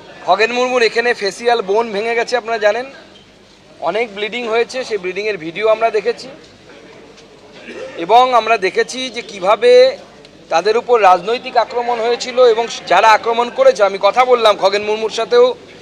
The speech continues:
খগেন মুর্মুবাবু এখনও কথা বলা বারণ তার, কিছুটা অল্প অল্প বলতে পারছেন।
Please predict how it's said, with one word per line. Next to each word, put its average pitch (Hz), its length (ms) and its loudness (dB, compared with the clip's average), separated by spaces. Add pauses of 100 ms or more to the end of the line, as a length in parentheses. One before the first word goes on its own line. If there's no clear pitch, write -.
(220)
খগেন 180 220 2
মুর্মুবাবু 233 400 2
এখনও 226 340 4
কথা 208 220 2
বলা 226 220 6
বারণ 208 340 4
তার, 240 220 4
কিছুটা 233 340 -2
অল্প 220 240 4
অল্প 226 260 0
বলতে 214 300 -2
পারছেন। 220 380 -2